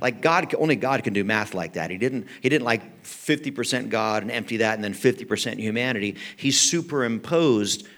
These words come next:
divinity and humanity upon each other so that he could have every human experience, be tempted in every way as we,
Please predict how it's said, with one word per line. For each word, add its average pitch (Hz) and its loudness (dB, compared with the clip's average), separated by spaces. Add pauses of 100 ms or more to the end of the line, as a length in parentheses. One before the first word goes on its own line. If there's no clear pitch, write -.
(140)
divinity 120 0
and 110 -6
humanity 117 -2
upon 113 -8
each 107 -6
other 151 0 (240)
so 156 6
that 147 4
he 160 0
could 143 2
have 131 2
every 170 2
human 170 0
experience, 147 0
be 117 -4
tempted 147 0
in 104 0
every 170 2
way 143 2
as 120 -4
we, 127 0